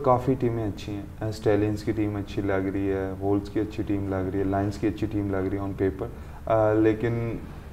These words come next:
on paper से मैचेस नहीं दी, दी जाते, जीते जाते, क्योंकि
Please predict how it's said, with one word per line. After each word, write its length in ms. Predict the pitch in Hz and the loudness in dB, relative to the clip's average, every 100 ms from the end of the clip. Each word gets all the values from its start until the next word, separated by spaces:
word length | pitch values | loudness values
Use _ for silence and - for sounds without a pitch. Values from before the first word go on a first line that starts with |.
| - | 0
on 180 | 110 107 | 2 6
paper 300 | 110 104 110 | 4 6 2
से 120 | 113 | 2
मैचेस 360 | 107 101 95 107 | 0 -2 -2 -2
नहीं 180 | 104 98 | -2 -4
दी, 420 | - 92 90 98 | -4 -4 -2 -2
दी 340 | 95 95 95 | -2 -4 -2
जाते, 260 | 98 95 95 | -2 -2 -4
जीते 360 | 98 101 98 | 0 0 2
जाते, 360 | 101 95 92 110 | 0 0 -2 -4
क्योंकि 440 | 107 104 98 104 | -2 -2 2 4